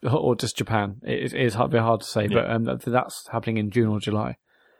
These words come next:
Speaker 2: I suppose, I mean, with regards to the mini games and stuff, you've gotta wonder, like,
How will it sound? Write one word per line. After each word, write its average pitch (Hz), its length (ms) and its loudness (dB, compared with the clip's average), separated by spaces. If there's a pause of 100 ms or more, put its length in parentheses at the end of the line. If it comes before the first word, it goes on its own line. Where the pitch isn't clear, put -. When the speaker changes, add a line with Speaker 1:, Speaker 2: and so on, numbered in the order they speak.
(1120)
Speaker 2:
I - 60 -2
suppose, 214 440 2
I 170 60 4
mean, 160 160 4
with 165 120 4
regards 156 280 2
to 123 80 0
the 120 40 4
mini 123 200 4
games 107 240 2
and 101 100 -8
stuff, 107 240 -2
you've 123 140 -8
gotta 143 180 4
wonder, 117 400 4
like, 104 300 2